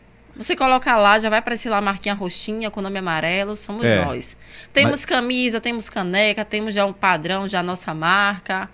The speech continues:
Speaker 2: Muito bom, muito legal. E lá no grupo, lá o pessoal que se inscreve no grupo vai ter mais informações, né, com
Speaker 1: Exato.
Speaker 2: que tem o-, os moderadores lá que vai
Speaker 1: Tem
Speaker 2: tá
Speaker 1: os modera-,
Speaker 2: atendendo.
Speaker 1: você passa por... primeiro você passa por uma entrevista, porque você
Speaker 2: Porque até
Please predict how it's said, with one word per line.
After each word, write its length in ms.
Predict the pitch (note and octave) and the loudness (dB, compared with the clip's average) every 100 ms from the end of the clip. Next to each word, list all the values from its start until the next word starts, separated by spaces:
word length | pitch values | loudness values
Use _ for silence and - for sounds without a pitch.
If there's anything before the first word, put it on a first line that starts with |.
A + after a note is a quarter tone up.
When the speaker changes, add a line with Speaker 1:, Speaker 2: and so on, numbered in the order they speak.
| - - - | -18 -20 -10
Speaker 2:
Muito 420 | - F2 G#2 - | -6 -4 -2 -2
bom, 360 | F#2+ E2+ F2 D2 - - | -2 -2 -2 -6 -12 -10
muito 320 | E2 G#2 A#2+ | -4 -2 0
legal. 420 | A2 G2 F#2 E2+ - - - | 2 4 4 2 -4 -8 0
E 80 | |
lá 180 | E3+ E3+ | 2 2
no 120 | E3+ | 2
grupo, 360 | C#3+ D3 D#3 C#3+ | 4 4 4 4
lá 120 | C#3 | 4
o 60 | C3+ | 4
pessoal 340 | C#3 B2+ C3+ | 2 4 2
que 180 | B2 C3 | 2 -4
se 140 | A#2+ C#3+ | -4 -4
inscreve 400 | - C3 C3 C#3+ | 0 0 2 2
no 80 | D3+ | 2
grupo 440 | D3 E3 F3+ F#3+ | 2 2 0 -2
vai 160 | F3 E3 | 0 0
ter 200 | D#3+ D#3 | 0 2
mais 240 | C3+ C3+ | 4 4
informações, 920 | C#3 D3 C#3+ C#3 - B2 A#2+ C#3+ - | 2 2 2 2 2 4 4 2 0
né, 180 | D3+ C3+ | 0 0
com 60 | D3 | 2
Speaker 1:
Exato. 680 | D3 F#3 E3+ D3 C#3+ D3 D3+ - - | 4 4 4 2 -2 -10 -14 -16 -10
Speaker 2:
que 80 | |
tem 240 | A2+ B2+ B2+ | -2 2 2
o-, 220 | A2+ G2 | 2 0
os 100 | F#2 | 2
moderadores 640 | G2+ G#2+ G#2+ F#2 G2+ G#2 | 4 6 6 4 4 4
lá 160 | F#2+ G#2+ | 4 2
que 100 | - | 2
vai 140 | A#2+ | -2
Speaker 1:
Tem 140 | A#2 A3 | 2 4
Speaker 2:
tá 60 | |
Speaker 1:
os 80 | G3 | 4
modera-, 300 | G#3 G3+ F#3+ | 4 4 4
Speaker 2:
atendendo. 160 | G3+ G#3 | 4 2
Speaker 1:
você 80 | - | 4
passa 260 | B3+ C4 C#4 | 2 2 -2
por... 180 | B3+ A#3+ | -6 -6
primeiro 360 | - A#3 B3 | -4 -2 -2
você 100 | C4 | -4
passa 280 | A#3 G#3+ - | -4 -4 -6
por 100 | G3 | -6
uma 60 | F#3+ | -4
entrevista, 720 | F#3+ F#3 D#3+ D#3+ F3+ - A3+ | -2 -2 -2 -2 -4 -6 -8
porque 200 | F3+ F#3 | -4 -4
você 180 | F#3 F#3+ | 0 4
Speaker 2:
Porque 100 | |
até 80 | D#3+ | 4